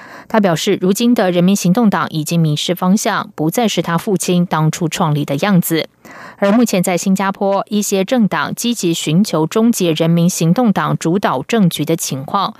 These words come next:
但在国会的八十九席中，反对党只有区区六席，目前仍难形成重大威胁。以上，广主播台，谢谢收听。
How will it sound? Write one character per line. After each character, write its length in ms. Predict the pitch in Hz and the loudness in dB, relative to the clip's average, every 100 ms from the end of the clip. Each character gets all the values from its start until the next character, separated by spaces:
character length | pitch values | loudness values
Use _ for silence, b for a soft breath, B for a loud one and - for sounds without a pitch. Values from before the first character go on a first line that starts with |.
| B B B | B B B
但 160 | 233 208 | 0 2
在 240 | 208 190 | 2 0
国 160 | 170 160 | 0 -2
会 160 | 190 | -2
的 100 | 160 | -2
八 160 | 185 196 | -2 -2
十 160 | - | -2
九 160 | 156 143 | -2 -4
席 180 | - 151 | -4 -4
中， 340 | 214 214 220 B B | 0 0 0 B B
反 180 | - 196 | 0 2
对 140 | 294 | 2
党 160 | 247 156 | 0 -2
只 140 | 160 | -2
有 160 | 160 139 | 0 -2
区 180 | - 165 | -2 -2
区 160 | 175 | -2
六 220 | 185 262 | 0 0
席， 420 | 190 - - 151 - | 0 -2 -2 -2 0
目 120 | 180 | 0
前 240 | 165 151 151 | 0 -2 -4
仍 260 | 165 180 | 0 2
难 200 | 226 156 | 2 0
形 280 | 143 147 147 | -2 -2 -2
成 340 | - 135 135 - | -2 -4 -6 -4
重 200 | 175 147 | -2 -2
大 180 | 160 147 | -2 -4
威 160 | 147 | -2
胁。 500 | 143 - 143 131 127 - _ _ _ _ - B B B B - | -4 -4 -4 -2 -6 -8 _ _ _ _ -20 B B B B -2
以 80 | |
上， 220 | 160 180 175 | 0 2 2
广 160 | 160 | 2
主 100 | 156 | 0
播 160 | - - | -2 -2
台， 420 | - 175 156 156 | -2 -2 -2 -4
谢 160 | - 151 | -4 -4
谢 140 | - | -4
收 160 | - 143 | -6 -6
听。 540 | 147 160 160 160 170 | -4 0 0 0 -2